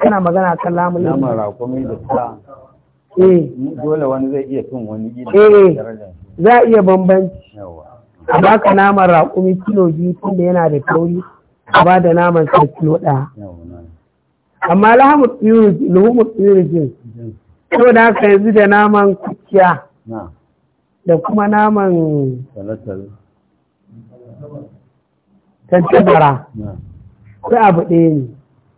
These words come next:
Speaker 1: Ba a iya fifiko ba.
Speaker 2: To, to, talotalo da zabo da waye duk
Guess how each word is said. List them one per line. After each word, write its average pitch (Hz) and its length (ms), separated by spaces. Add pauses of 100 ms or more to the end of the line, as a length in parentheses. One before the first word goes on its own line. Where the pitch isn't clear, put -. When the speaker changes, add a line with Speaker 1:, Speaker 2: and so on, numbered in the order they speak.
(420)
Speaker 1:
Ba 175 180
a 220 80
iya 202 180
fifiko 151 640
ba. 127 180 (480)
Speaker 2:
To, 107 200 (140)
to, 113 180 (340)
talotalo 110 680 (520)
da 107 180
zabo 107 540
da 110 160
waye 117 200
duk 123 160